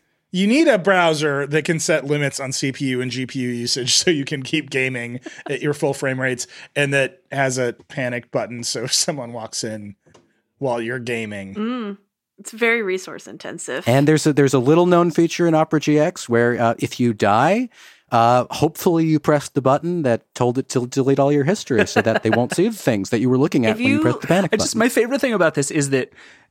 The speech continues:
Speaker 4: it, it, when you press F twelve, which jumps you out of whatever you're doing into a quote unquote safe tab,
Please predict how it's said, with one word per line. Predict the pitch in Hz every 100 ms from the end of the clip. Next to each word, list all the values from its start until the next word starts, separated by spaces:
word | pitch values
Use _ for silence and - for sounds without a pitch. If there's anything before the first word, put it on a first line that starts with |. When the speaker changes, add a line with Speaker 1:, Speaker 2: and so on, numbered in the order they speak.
| _
Speaker 4:
it, | 165 165 151 - _
it, | 165 160
when | 151 151
you | 143
press | 190 220
F | - 180 -
twelve, | 131 104 101 - -
which | 131 - - 139
jumps | 143 147 143
you | 143
out | 131
of | 120
whatever | 127 147
you're | 135
doing | 135 123
into | 123 135
a | 120
quote | - 131
unquote | 120 127 -
safe | - 131 -
tab, | 120 101 98